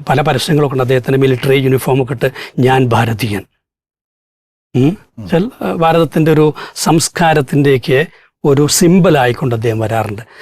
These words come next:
Speaker 1: അപ്പോൾ നമുക്ക് ചോദിക്കാനുള്ള ചോദ്യം, ഈ ലെസ്ബിയനിസവും ഗേ, ആ, കൾച്ചറും അല്ലെങ്കിൽ എൽ ജി ബി ടി ക്യു കൾച്ചറാണോ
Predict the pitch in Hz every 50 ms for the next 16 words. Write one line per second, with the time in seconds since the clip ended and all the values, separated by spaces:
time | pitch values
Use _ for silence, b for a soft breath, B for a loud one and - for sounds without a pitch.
0 | B B B 127 117 - 190 196 202 170 147 165 185 - 302 226 - 190 165 151
1 | 147 135 - 160 147 147 143 123 - 139 127 117 131 127 131 127 B B B B
2 | B - 254 262 262 262 262 - - _ _ _ _ - 147 - - - 160 139
3 | 139 127 117 113 110 - - - 110 110 101 98 - _ _ _ _ - 139 113
4 | 147 143 147 156 - - - _ - - 131 127 123 - - 127 120 - - -
5 | 123 120 107 104 B B B - 160 143 156 151 160 - 156 160 139 139 185 170
6 | 131 143 139 117 - 139 120 - 131 - 135 120 - - 139 117 117 117 107 117
7 | 120 113